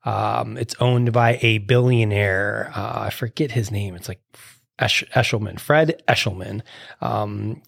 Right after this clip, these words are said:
I'm not gonna bother going into details on who he is. Let's just say he's a billionaire, and he took exception to these guys doing this. And first, um, I think it was the ranch manager or whatever, I think, called the,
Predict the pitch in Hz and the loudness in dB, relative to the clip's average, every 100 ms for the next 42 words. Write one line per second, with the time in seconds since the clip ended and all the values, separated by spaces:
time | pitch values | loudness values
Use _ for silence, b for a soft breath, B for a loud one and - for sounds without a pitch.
0 | - _ _ _ _ 131 123 107 107 98 | -20 _ _ _ _ 0 2 0 -2 -4
1 | 101 101 113 110 107 101 101 110 127 110 | -4 -2 0 2 2 0 0 0 2 2
2 | 107 117 120 117 110 180 175 185 - 151 | 2 2 4 4 4 2 2 0 2 4
3 | 151 135 131 123 127 123 123 B B - | 4 4 4 4 6 6 4 B B -2
4 | 107 156 147 143 120 - - 139 - 117 | 2 2 2 0 -2 -2 0 0 0 -2
5 | 107 113 - 123 123 117 127 117 107 156 | -2 -4 -4 -2 0 2 2 2 2 4
6 | 165 135 123 120 B B B - 131 123 | 4 4 4 2 B B B 0 4 4
7 | 120 123 - 180 190 185 - - 131 123 | 2 -2 2 4 4 2 -2 0 2 4
8 | 120 117 107 - _ _ - 117 151 151 | 2 0 -4 -10 _ _ -2 0 2 4
9 | 120 113 104 110 107 - - - _ _ | 2 2 2 2 4 2 2 -2 _ _
10 | - 110 98 101 101 107 107 101 98 98 | -10 -6 -6 -6 -6 -6 -6 -4 -4 -4
11 | 95 92 - 101 - 117 101 110 107 95 | -4 -6 -6 -8 -6 -2 -2 0 0 0